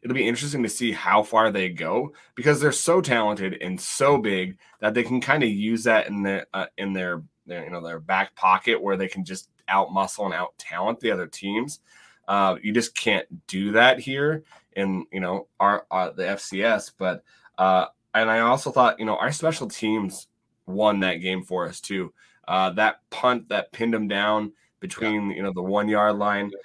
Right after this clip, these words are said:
Speaker 2: where Graves
Speaker 1: Uh,
Speaker 2: caught the ball right there. Some people were
Speaker 1: Yeah,
Speaker 2: worried because
Speaker 1: tight-roped.
Speaker 2: that their, their guy was down there too, but he got out of the way, so Graves can go ahead and catch that. Like, some, I know some people
Speaker 1: Yep.
Speaker 2: were,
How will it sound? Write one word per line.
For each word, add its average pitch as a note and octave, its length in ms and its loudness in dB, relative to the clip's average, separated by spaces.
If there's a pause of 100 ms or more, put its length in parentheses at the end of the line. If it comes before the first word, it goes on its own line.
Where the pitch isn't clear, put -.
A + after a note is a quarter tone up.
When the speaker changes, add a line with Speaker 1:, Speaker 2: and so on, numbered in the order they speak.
Speaker 2:
where G#2+ 180 -4
Graves G#2+ 340 2
Speaker 1:
Uh, - 220 -6
Speaker 2:
caught G2+ 160 2
the F2 60 -10
ball F#2 280 0
right F2 240 -4
there. E2+ 220 -6
Some A2+ 220 -6
people C3 220 0
were G#2 60 0
Speaker 1:
Yeah, G#2+ 220 2
Speaker 2:
worried - 80 -2 (200)
because G#2 200 2
Speaker 1:
tight-roped. A2 380 -2 (760)
Speaker 2:
that G2+ 300 0 (100)
their, G#2 380 0
their A#2+ 280 2
guy G2 220 2
was F#2+ 180 -4
down G2 280 0
there F#2 160 -4
too, A#2 400 -4 (320)
but F#2 100 -8
he A#2+ 120 -6
got A#2+ 180 0
out G#2+ 120 2
of G2 60 -2
the F2+ 100 -4
way, G#2 260 -2
so F2 340 -8 (140)
Graves G2 340 -4
can G2+ 140 -12
go F#2+ 140 -4
ahead G2+ 140 -6
and F2 100 -10
catch - 280 -10
that. - 240 -16
Like, D#2+ 140 -16
some, A2 220 -8
I F#2+ 60 -6
know G2 120 -6
some G2 160 -12
people G2 160 0
Speaker 1:
Yep. - 60 -4
Speaker 2:
were, F2+ 100 -2